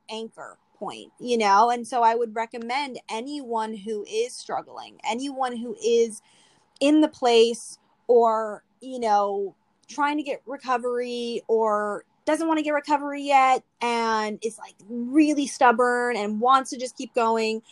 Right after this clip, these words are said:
if you can, find within you whatever that anchor point can be.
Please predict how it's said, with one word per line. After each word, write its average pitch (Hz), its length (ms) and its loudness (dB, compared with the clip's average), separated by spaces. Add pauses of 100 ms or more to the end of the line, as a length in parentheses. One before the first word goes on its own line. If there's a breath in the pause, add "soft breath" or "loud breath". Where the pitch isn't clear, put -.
(640 loud breath)
if - 240 -4
you 254 280 -4
can, 240 680 2 (340)
find 269 480 0
within 247 400 -6
you 214 260 -4
whatever 220 640 0
that 220 240 2
anchor 226 300 -10
point 180 360 -16
can 202 180 -14
be. 202 300 -10